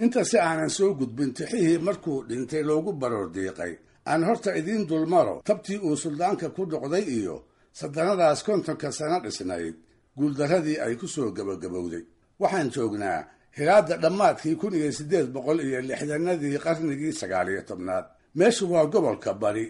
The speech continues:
ee baaxadda weyn leh. Waxaa ka taliya Boqor Cismaan Maxamuud oo guddoonka ugu dambeeya aan isaga iyo walaalihiis lagula murmin. Xarumaha fadhigiisu waa magaalooyinka Baargaal iyo Caluula.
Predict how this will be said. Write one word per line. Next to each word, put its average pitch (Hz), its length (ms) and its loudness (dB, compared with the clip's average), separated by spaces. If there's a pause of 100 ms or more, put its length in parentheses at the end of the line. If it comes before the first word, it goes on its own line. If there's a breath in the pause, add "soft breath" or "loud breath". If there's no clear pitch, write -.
(200)
ee 127 200 0
baaxadda 139 500 -2
weyn 104 320 0
leh. 82 140 -8 (160)
Waxaa 131 360 4
ka 220 100 -4
taliya 98 760 -2
Boqor 143 220 -2 (100)
Cismaan 160 380 -2
Maxamuud 110 520 -6
oo 123 340 0
guddoonka 151 640 2
ugu 165 180 -4
dambeeya 117 600 -2
aan 123 160 -2
isaga 151 320 -2
iyo 123 280 -2
walaalihiis 120 920 -2
lagula 135 340 2
murmin. 85 460 -6 (100)
Xarumaha 202 360 6
fadhigiisu 143 600 0
waa 135 120 2
magaalooyinka 151 760 4
Baargaal 131 580 4
iyo 98 180 0
Caluula. 90 420 -2